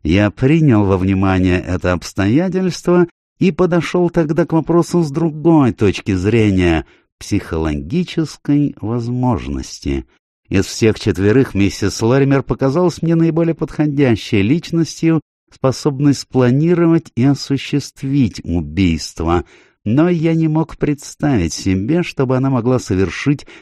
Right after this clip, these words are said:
импровизированное убийство под влиянием момента. С другой стороны, её поведение в тот первый вечер озадачило меня. Оно наводило на мысль, что либо она сама совершила убийство,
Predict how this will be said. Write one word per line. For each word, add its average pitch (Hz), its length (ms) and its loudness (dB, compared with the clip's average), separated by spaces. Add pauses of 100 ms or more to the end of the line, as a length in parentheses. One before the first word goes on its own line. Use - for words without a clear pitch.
(120)
импровизированное 139 1500 2
убийство 151 880 2 (420)
под 185 220 -4
влиянием 165 720 4
момента. 80 760 0 (420)
С 73 160 -6
другой 135 640 -2
стороны, 165 400 0
её 165 240 4
поведение 156 680 0
в - 80 -4
тот 139 180 -2
первый 139 340 2
вечер 147 540 0 (360)
озадачило 123 840 -2
меня. 73 440 -4 (480)
Оно 95 240 2
наводило 107 480 2
на 104 140 2
мысль, 123 320 0
что - 240 0
либо 107 280 2
она 107 200 2
сама 90 500 -2
совершила 139 540 -4
убийство, 147 640 0